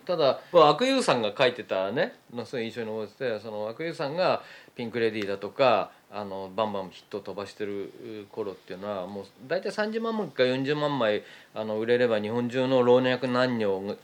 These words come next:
に知れ渡ってたけど、今は例えば二百万枚売れても三百万枚売れても、二百万人、三百万人にしか届いてない。だから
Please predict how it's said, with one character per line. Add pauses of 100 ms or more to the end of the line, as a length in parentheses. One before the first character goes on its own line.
に
知
れ
渡
っ
て
た
け
ど、 (300)
今
は (360)
例
え
ば
二
百
万
枚
売
れ
て
も
三
百
万
枚
売
れ
て
も、
二
百
万
人、
三
百
万
人
に
し
か
届
い
て
な
い。 (300)
だ
か
ら